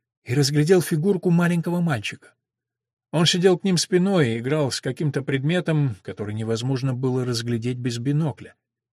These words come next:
Иногда мальчик откидывал голову и смотрел наверх, в дыру на потолке. Там, в овальном проеме, синело небо. В такие моменты песня прекращалась, а потом, когда он опускал голову,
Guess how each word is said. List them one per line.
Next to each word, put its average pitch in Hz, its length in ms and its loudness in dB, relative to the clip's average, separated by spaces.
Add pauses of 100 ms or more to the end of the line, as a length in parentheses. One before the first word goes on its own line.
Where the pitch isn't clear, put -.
(480)
Иногда 95 340 -2
мальчик 139 360 0
откидывал 123 500 0
голову 131 400 0
и 107 60 -2
смотрел 135 420 -4
наверх, 117 520 -2
в 104 100 -18
дыру 107 240 -2
на 123 120 -4
потолке. 110 600 -10 (600)
Там, 147 520 2
в 117 80 -6
овальном 113 460 -4
проеме, 139 580 0 (220)
синело 147 480 -2
небо. 113 480 -6 (720)
В - 100 -20
такие 165 260 -4
моменты 165 440 -2
песня 160 340 -2
прекращалась, 156 920 -2
а 107 80 -4
потом, 147 400 0
когда 143 320 0
он 147 140 2
опускал 143 480 2
голову, 190 520 6